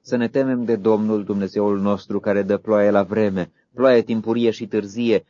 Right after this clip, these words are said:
și ne păstrează săptămânile hotărâte pentru seceriș.”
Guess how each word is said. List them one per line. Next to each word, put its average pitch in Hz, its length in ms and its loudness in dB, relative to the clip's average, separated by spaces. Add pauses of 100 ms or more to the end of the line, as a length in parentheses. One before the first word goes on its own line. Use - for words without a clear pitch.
și - 160 -14
ne 131 120 0
păstrează 127 600 2
săptămânile 127 840 0 (180)
hotărâte 131 520 2
pentru 107 280 -6
seceriș.” 98 520 -8